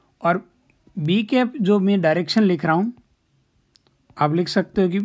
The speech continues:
बी कैप की डायरेक्शन वही होगी जो इनके क्रॉस प्रोडक्ट में यूनिट वेक्टर की डायरेक्शन होगी।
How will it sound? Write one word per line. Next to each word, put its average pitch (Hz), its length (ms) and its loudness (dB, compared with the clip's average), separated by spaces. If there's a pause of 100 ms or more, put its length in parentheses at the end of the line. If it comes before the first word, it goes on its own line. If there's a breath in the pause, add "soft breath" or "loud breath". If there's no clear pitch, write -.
(140)
बी 175 240 0
कैप 185 280 -2
की 214 80 -2
डायरेक्शन 170 440 0
वही 165 220 2
होगी 185 260 0 (120)
जो 165 120 0
इनके 185 260 0
क्रॉस 190 360 -2
प्रोडक्ट 196 380 -2
में 202 80 0
यूनिट 175 320 -2
वेक्टर 160 300 -6
की 151 80 -4
डायरेक्शन 131 440 -4
होगी। 104 160 -12